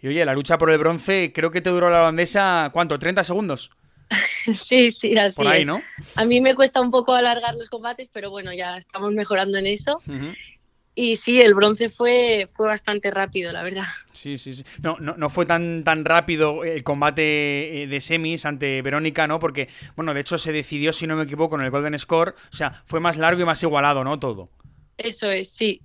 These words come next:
Speaker 2: Y uno de los primeros combates también, también fue a Golden Score, así
Speaker 1: Ujú.
Speaker 2: que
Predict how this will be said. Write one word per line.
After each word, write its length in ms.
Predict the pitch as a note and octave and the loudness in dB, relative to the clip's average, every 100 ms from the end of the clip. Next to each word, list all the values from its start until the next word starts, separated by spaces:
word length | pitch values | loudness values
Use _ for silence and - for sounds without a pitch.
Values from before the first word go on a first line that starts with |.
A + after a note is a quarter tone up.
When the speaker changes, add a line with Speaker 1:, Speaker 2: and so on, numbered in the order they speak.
| - | -8
Speaker 2:
Y 180 | A3+ A#3 | -4 0
uno 160 | B3 | 4
de 100 | B3+ | 6
los 120 | B3+ | 4
primeros 360 | A#3+ A#3+ A#3 A#3 | 0 0 2 0
combates 600 | A3+ A3 A3+ A#3 C#4+ C#4+ | -2 0 0 0 -4 -2
también, 680 | G#3+ G#3+ G#3 G#3+ G#3 G3+ G3+ | -6 -4 2 2 2 0 -2
también 340 | G#3 G#3 G#3 | -2 -2 -4
fue 280 | G3 A3 G3+ | -4 0 2
a 60 | G3+ | 2
Golden 380 | G3 F#3 F#3+ F#3 | 0 -2 -4 -6
Score, 400 | - A#3+ F4+ - - | 0 2 2 -4 -10
así 260 | F3+ B2 | -8 -8
Speaker 1:
Ujú. 60 | E3+ | -8
Speaker 2:
que 440 | E3+ E3 E3 E3 | -8 -6 -6 -8